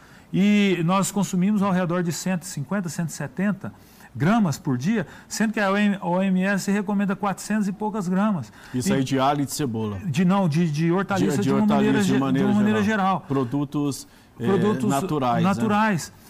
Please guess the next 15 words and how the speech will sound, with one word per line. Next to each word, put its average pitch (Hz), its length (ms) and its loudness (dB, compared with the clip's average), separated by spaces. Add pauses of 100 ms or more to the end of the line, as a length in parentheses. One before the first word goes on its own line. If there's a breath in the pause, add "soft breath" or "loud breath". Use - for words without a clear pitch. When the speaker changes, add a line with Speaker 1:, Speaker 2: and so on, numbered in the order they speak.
(140 loud breath)
Speaker 1:
Então, 240 600 0
é, 185 260 0
nós 208 140 4
estamos 254 280 -2
longe 214 540 0
do 180 120 0
recomendado 156 720 0
pela 139 180 -4
Organização 131 640 -6 (300 loud breath)
Mundial 147 260 0
da 151 120 -2
Saúde. 127 580 -2 (340 loud breath)
E 202 160 4
nós 233 280 4
precisamos, 220 880 0